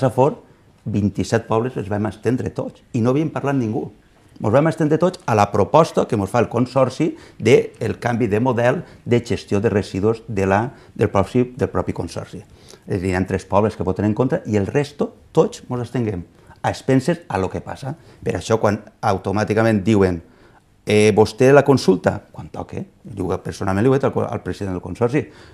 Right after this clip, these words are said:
«Ròtova no farà la consulta hasta que no sapiem el Consorci què és el que va fer». Perquè no sabem si, per exemple, diguem, digueren,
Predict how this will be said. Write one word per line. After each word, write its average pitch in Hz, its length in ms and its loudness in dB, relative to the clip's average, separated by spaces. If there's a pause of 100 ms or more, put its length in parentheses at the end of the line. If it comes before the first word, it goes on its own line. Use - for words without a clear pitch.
(160)
«Ròtova 131 440 6
no 127 120 4
farà 107 200 2
la - 40 -8
consulta 131 800 -4
hasta 107 260 -2
que 120 100 -2
no 123 60 -2
sapiem 127 420 0 (120)
el 101 140 -8
Consorci 107 460 -4
què 110 120 -6
és 101 40 -6
el 101 80 -4
que 101 120 -6
va 95 80 -4
fer». - 180 -12 (760)
Perquè 98 240 -2
no 98 80 -2
sabem 113 320 2
si, 107 200 -2
per - 360 -8
exemple, 127 380 0
diguem, 101 320 0
digueren, 95 320 2